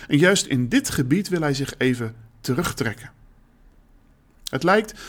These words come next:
of hij even tot rust wil komen. Niemand hoefde te weten dat hij daar in een huis verbleef. En toch? Hij kan niet verborgen blijven.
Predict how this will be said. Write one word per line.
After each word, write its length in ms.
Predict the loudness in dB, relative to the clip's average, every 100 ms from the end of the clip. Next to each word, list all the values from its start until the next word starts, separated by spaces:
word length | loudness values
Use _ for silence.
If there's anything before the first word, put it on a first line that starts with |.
| -20 -6
of 80 |
hij 140 | -2 2
even 220 | 2 2
tot 160 | 0 4
rust 260 | 2 4
wil 140 | 2 0
komen. 340 | -2 -4 -6 -10 0
Niemand 420 | 6 8 6 6
hoefde 360 | 4 6 4 4
te 140 | 4
weten 340 | 6 4 4
dat 120 | 0 0
hij 140 | 2
daar 340 | 4 4 2 0
in 160 | 2
een 140 | 4 2
huis 340 | 2 0 0
verbleef. 420 | -4 2 2 2
En 140 | -4 0
toch? 360 | 0 0 -6 -14 -20 -20 -20 -20 _ _ _ _ -20 -20 _ _ -18 -18 -20 -20 _ -20 -10
Hij 160 | -8
kan 260 | -4 -2 2
niet 200 | 2 2
verborgen 460 | -4 -2 -4 -4
blijven. 420 | -4 -4 -6 -10